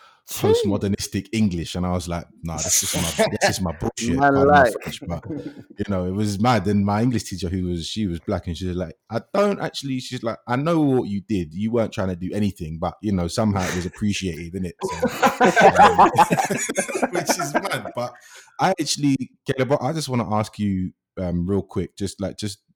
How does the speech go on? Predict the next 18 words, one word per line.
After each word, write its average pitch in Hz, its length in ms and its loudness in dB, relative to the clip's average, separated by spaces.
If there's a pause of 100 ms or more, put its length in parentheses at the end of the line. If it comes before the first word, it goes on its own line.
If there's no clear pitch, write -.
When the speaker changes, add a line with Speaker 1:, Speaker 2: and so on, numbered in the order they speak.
(120)
Speaker 2:
'cause 95 200 -4
you 95 100 -4
spoke 90 240 -6
about - 240 -10
doing 90 320 -2
G 87 100 -12
C 87 140 -8
S 85 140 -8
Es 85 160 -8
really 85 260 -4
early 87 240 -4
in 80 60 -2
that, 82 160 -8
did 110 120 -6
you 165 120 -6
have 165 180 -2
any, 135 380 -2
um, 107 400 0